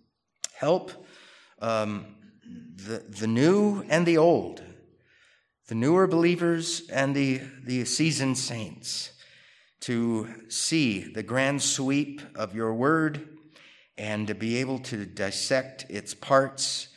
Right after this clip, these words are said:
in light of its whole, and to see the wonderful sweep of redemptive history centering on Christ, consummated by him, uh, at his coming, when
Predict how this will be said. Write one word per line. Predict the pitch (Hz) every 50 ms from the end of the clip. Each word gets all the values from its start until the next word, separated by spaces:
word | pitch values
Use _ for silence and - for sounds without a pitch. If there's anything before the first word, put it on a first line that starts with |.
| - _ _
in | - 113 104
light | 104 117 131 147
of | 156 151 135
its | 139 - -
whole, | - - 127 131 120 104 98 92 - - - - - - - - _ - - - - - _ _ _
and | 110 107
to | 95
see | - - - 131 127
the | 117 117 107
wonderful | 104 107 117 127 135 131 127 127 131 127 120
sweep | 127 - - - 127 131 127 127 127
of | 117 110 95 95
redemptive | 101 101 90 107 107 107 104 - 113 -
history | - - 117 - - - - 113 107 98 - - - - - - _ _ _
centering | - - - - - 123 123 135 147 147 151 151 156 156 156 147 -
on | 139 135 135 135 127
Christ, | 131 - 151 139 131 113 98 - - - - - - - - _ _ _ - - - _ _ _ _ _ _ _ _
consummated | - - 139 139 156 156 - - 147 147 139 139 139 135 135 127 120 127 123 - - - - - - -
by | - 131 131 139 143
him, | 139 127 147 139 139 139 135 131 131 127 127 - - - _ - - - - - - - _ _ _ _ _ _
uh, | - 101 98 95 92 92 - - - - _ _ _ _ _ _ _ _ _ _ _
at | 107 120 131
his | 139 143 135 143
coming, | - - 139 110 95 87 85 82 80 - - - _ _ _ _ _ _ _ _ _ _ _ - - _ _
when | - 95 98 101 104 104 98